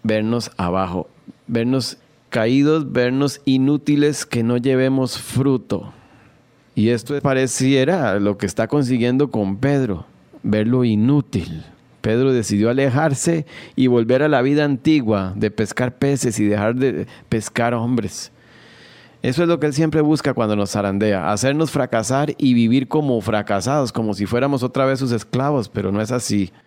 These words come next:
Pero quiere hacernos sentir como si lo fuéramos. Y en Juan veintiuno, tres al siete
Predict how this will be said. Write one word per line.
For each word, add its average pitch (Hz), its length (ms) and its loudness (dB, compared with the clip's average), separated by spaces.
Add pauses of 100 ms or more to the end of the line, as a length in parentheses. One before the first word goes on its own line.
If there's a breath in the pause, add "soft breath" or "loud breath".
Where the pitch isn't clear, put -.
(540 soft breath)
Pero 104 220 0
quiere 113 180 0
hacernos 120 380 0
sentir 113 360 0
como 101 240 -4
si 90 120 -4
lo 90 100 -2
fuéramos. 87 540 -4 (320 soft breath)
Y 120 80 0
en 127 100 0
Juan 143 240 0
veintiuno, 160 720 0 (760)
tres 120 260 -2
al 131 120 -2
siete 104 520 -4